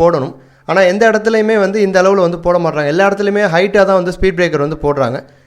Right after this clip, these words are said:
அது மட்டும் இல்லாம ஒரு ஸ்பீட் பிரேக்கர் இருக்கு அப்படின்னா, பத்து மீட்டருக்கு முன்னாடியே வந்து ஒயிட் பெயிண்டால வந்து இண்டிகேட் பண்ணியிருக்கணும், சைடுல வந்து போர்டு வச்சிருக்கணும். நிறைய இடங்கள்ல வந்து இந்த மாதிரி வந்து ரூல்ஸ் வந்து ஃபாலோ பண்றது கிடையாது. ரூல்ஸ் ஃபாலோ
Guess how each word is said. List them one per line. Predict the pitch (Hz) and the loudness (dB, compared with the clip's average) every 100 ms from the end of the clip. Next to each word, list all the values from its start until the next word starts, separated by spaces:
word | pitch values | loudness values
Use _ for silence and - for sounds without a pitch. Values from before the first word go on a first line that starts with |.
| - | -4
அது | 147 196 | -2 0
மட்டும் | 208 220 | -2 0
இல்லாம | 190 147 208 - - | 0 -2 -6 -14 -6
ஒரு | - - | -4 -2
ஸ்பீட் | 226 240 | 0 4
பிரேக்கர் | 240 214 208 | 4 4 4
இருக்கு | 208 214 | 4 2
அப்படின்னா, | 220 185 214 220 | 0 0 -2 -2
பத்து | 175 180 220 | -4 -2 -2
மீட்டருக்கு | 226 240 220 185 | 2 2 2 -2
முன்னாடியே | 180 190 190 196 | -2 0 2 0
வந்து | 190 185 | 0 2
ஒயிட் | 190 202 | 2 2
பெயிண்டால | 196 185 180 180 151 | -2 0 0 0 -2
வந்து | 143 196 - - - | -2 -6 -8 -14 -4
இண்டிகேட் | 185 226 214 185 | -2 2 2 2
பண்ணியிருக்கணும், | 160 175 147 143 190 - _ - | 0 0 -2 -4 -8 -16 _ -2
சைடுல | 170 220 214 | 2 2 2
வந்து | 185 170 | 0 2
போர்டு | 185 190 | 2 2
வச்சிருக்கணும். | 156 170 151 135 - - _ - | 2 -2 -6 -8 -10 -20 _ 0
நிறைய | 165 220 | 2 4
இடங்கள்ல | 226 233 233 220 | 4 4 2 2
வந்து | 202 208 214 | 2 2 2
இந்த | 190 | 2
மாதிரி | 190 196 196 | 0 2 0
வந்து | 180 | 0
ரூல்ஸ் | 185 202 190 | 0 0 -2
வந்து | 180 180 | -4 0
ஃபாலோ | 175 185 175 | 2 2 2
பண்றது | 160 151 147 | 0 -2 -2
கிடையாது. | 147 143 131 - _ _ _ | 0 0 -2 -10 _ _ _
ரூல்ஸ் | 156 208 247 - | -2 0 0 2
ஃபாலோ | 202 | 4